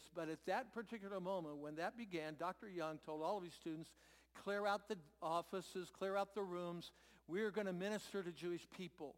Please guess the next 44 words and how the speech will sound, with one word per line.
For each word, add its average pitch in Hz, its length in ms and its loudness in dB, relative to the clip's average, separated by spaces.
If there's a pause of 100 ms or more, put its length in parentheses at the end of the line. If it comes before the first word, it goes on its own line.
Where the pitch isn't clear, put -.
(460)
And 160 120 -2
they 156 100 0
took 208 340 -2
their 175 160 0
old 185 300 2
vehicle, 170 600 0
it 160 60 -4
was, 147 260 -6
uh, 147 200 2 (600)
early 185 300 0
sixties 170 720 -4
van, 175 460 0 (380)
and 160 80 -4
he 160 60 0
took 185 220 -2
all 185 160 6
this 190 140 -2
stuff 180 320 0
out 160 120 0
of 147 100 -2
it 156 100 -4
and 143 120 -8
began 180 380 0
to 208 100 0
haul, 160 460 0 (380)
uh, 143 180 2
supplies 175 800 0
and 139 120 -6
help 165 480 2
and 139 140 -12
food 180 480 0 (300)
and 156 200 -2
medicine, 190 440 2
all 190 240 4
that 254 240 0
they 196 100 4
could 170 240 -2
do 160 300 0 (320)
to 170 140 -2
minister 170 640 -2
and 156 200 -4
help 208 380 2 (380)
the 160 100 0
wounded 190 540 2